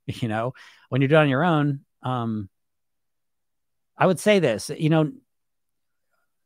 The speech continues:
model yourself. Okay. So how did you drop five, six kilos? What did you do? How were you thinking about things?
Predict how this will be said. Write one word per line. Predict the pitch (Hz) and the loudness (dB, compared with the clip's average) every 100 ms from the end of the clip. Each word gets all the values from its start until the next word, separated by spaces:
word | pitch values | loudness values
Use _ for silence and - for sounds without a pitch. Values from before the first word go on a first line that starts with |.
| - | -6
model | 156 196 151 170 165 | -4 0 4 4 4
yourself. | 131 113 - 95 82 - | 2 -2 -4 -6 -6 -2
Okay. | 120 135 | 0 0
So | 131 143 | 0 0
how | 123 160 | 2 2
did | 175 | 2
you | 156 | 0
drop | 156 143 127 | -2 -2 -2
five, | 143 135 127 | -4 -2 -4
six | - 147 113 | -6 -8 -8
kilos? | - 156 147 131 117 110 - _ _ _ _ _ _ | -8 -4 -2 -2 -2 -6 -12 _ _ _ _ _ _
What | - 139 | -2 0
did | 147 139 | 2 0
you | 135 | 0
do? | 147 135 110 101 | 2 2 0 -2
How | - 131 | 0 2
were | 139 | 2
you | 127 | 2
thinking | 143 127 127 | -2 -2 -4
about | 107 98 | -4 -6
things? | - 104 90 82 85 - | -6 -6 -8 -12 -16 -20